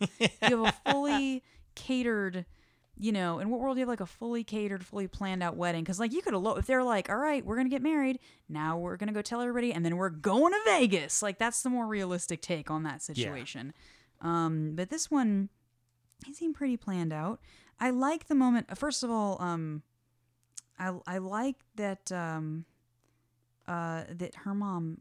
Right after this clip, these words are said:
Speaker 2: was able to come and just say, "Hey,
Speaker 1: Yeah.
Speaker 2: nice job."
Speaker 1: There you go. Left the mascara
Speaker 2: Mm-hmm.
Speaker 1: and, uh, came over and said, like, "All
Speaker 2: She
Speaker 1: right."
Speaker 2: found a way, which I thought was really sweet.
Speaker 1: Yeah. And this is back in the day where, uh, I mean, like, when I first started reading Wonder Woman comics, that it was Wonder Woman's mom had blonde hair.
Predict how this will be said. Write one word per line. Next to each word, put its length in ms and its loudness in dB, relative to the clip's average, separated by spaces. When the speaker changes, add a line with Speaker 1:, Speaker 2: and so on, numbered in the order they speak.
Speaker 2:
was 160 -12
able 240 -12
to 60 -12
come 340 -10
and 120 -8
just 200 -12
say, 360 -10
"Hey, 340 -12
Speaker 1:
Yeah. 240 -6
Speaker 2:
nice 180 -8
job." 280 -10
Speaker 1:
There 120 -4
you 140 -4
go. 40 -6
Left 280 -8
the 100 -4
mascara 540 -4
Speaker 2:
Mm-hmm. 100 0
Speaker 1:
and, 280 0
uh, 240 -6
came 180 -10
over 140 -8
and 140 -6
said, 120 -14
like, 120 -12
"All 60 -10
Speaker 2:
She 180 -6
Speaker 1:
right." 60 -6
Speaker 2:
found 220 0
a 40 -2
way, 360 -4
which 160 -8
I 60 -2
thought 180 -4
was 180 -6
really 200 -6
sweet. 400 -6
Speaker 1:
Yeah. 300 -6
And 160 0
this 160 -2
is 80 -10
back 280 -10
in 60 -12
the 80 -10
day 180 -6
where, 460 -6
uh, 40 -10
I 40 -16
mean, 140 -2
like, 180 -10
when 120 -4
I 80 -4
first 220 -6
started 160 -6
reading 260 -6
Wonder 180 -8
Woman 180 -10
comics, 360 -14
that 200 -10
it 100 -12
was 160 -10
Wonder 200 -6
Woman's 400 -8
mom 260 -8
had 220 -14
blonde 280 -12
hair. 260 -14